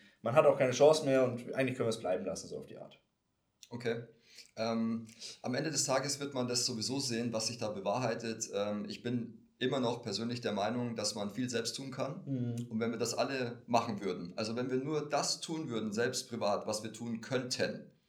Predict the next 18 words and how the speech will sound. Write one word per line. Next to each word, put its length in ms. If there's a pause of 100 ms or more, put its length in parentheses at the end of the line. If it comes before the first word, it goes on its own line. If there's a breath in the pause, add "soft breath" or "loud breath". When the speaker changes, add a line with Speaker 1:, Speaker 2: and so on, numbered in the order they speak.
(180 soft breath)
Speaker 2:
dann 140
glaube 260
ich, 100
würden 220
wir 80
das 180
Weltklima 480 (220)
definitiv 480
verbessern. 480 (500 soft breath)
Speaker 1:
Ja. 100
Speaker 2:
Weil 220
es 160
gibt 200
ganz 240
einfache 360
Dinge, 540
man 200
kann 400